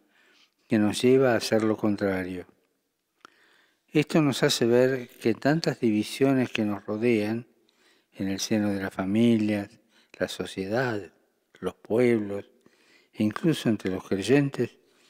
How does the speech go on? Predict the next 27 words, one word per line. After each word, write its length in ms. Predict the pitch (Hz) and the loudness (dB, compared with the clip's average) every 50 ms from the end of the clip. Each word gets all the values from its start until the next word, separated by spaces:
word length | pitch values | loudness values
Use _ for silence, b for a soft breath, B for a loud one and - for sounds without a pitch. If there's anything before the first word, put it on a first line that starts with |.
| b b b b b b b | b b b b b b b
se 200 | - - - - | -20 -6 0 2
originan 720 | 127 123 127 120 - - 202 190 180 175 175 170 170 143 - _ | 4 4 4 2 2 2 4 4 4 4 4 2 0 -4 -8 _
en 180 | - - 127 120 | -4 0 2 4
el 160 | 117 110 113 | 4 4 4
interior 540 | 117 113 110 - 113 107 117 127 135 131 131 | 4 2 4 2 4 4 6 6 4 4 2
de 160 | 127 117 104 | 0 -2 -2
cada 320 | - 113 110 110 107 104 - | 0 2 2 2 2 0 0
persona. 640 | 104 98 98 95 - - 92 90 92 92 95 92 - _ _ _ _ _ _ _ _ _ _ _ _ b b b b b b b b b b b _ | -4 -6 -6 -8 -10 -8 -8 -8 -8 -8 -10 -12 -14 _ _ _ _ _ _ _ _ _ _ _ _ b b b b b b b b b b b _
Por 180 | - 110 110 | -2 2 2
eso 260 | 117 120 117 - 131 117 | 4 2 2 2 2 2
la 120 | 113 104 | 2 2
solución 640 | - - 110 101 101 101 - - - 120 113 113 110 | 0 0 -2 -2 -2 -2 -2 0 2 2 4 4 2
a 40 | 107 | 2
las 200 | 101 98 98 - | 0 -4 -6 -8
discordias 840 | - 95 - - - 117 120 127 127 127 131 131 131 127 123 - - _ b b b b b b b b b b _ | -8 -10 -8 -4 0 2 2 2 2 2 2 2 0 0 -4 -8 -18 _ b b b b b b b b b b _
comienza 500 | - - 113 120 135 151 160 - - - | -2 0 4 4 6 4 4 2 -2 -6
por 180 | - - 139 135 | -6 -2 0 0
la 80 | 135 | 2
oración, 640 | 135 135 139 131 - - - 147 131 113 95 85 - _ _ _ _ _ _ _ _ _ _ _ _ _ _ _ _ _ _ _ _ _ _ _ _ _ _ _ | 2 0 0 -2 -4 -4 -2 0 0 0 -2 -6 -10 _ _ _ _ _ _ _ _ _ _ _ _ _ _ _ _ _ _ _ _ _ _ _ _ _ _ _
por 260 | - - - 123 120 113 | -16 -6 -4 -4 -2 0
pedir 320 | 117 117 117 123 127 123 | 2 4 4 6 6 6
a 60 | 117 | 6
Dios 300 | 110 113 120 123 113 - | 6 6 4 4 4 2
la 180 | 110 101 - - | -2 -4 -2 0
paz, 460 | - 113 127 156 - - - - _ _ _ _ b b b b b b b _ - | 0 0 0 0 -2 -8 -16 -20 _ _ _ _ b b b b b b b _ -4
la 120 | 104 101 | -4 -2
reconciliación 1120 | 101 110 127 131 - 139 131 113 - - 117 107 107 101 95 - - 123 123 127 135 135 | 0 0 -2 0 0 0 -2 0 -2 -2 -2 0 0 -2 -2 -2 0 0 2 2 0 -2